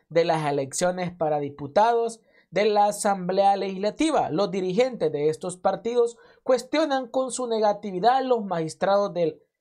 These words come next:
ente electoral confirman su sometimiento al oficialismo,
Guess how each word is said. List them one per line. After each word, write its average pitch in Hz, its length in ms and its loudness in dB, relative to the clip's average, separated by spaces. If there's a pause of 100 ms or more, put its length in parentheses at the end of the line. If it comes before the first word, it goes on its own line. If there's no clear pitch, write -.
(300)
ente 208 420 -4
electoral 196 640 0
confirman 208 680 -4
su 208 180 -8
sometimiento 175 920 -4
al 160 200 0
oficialismo, 135 920 -4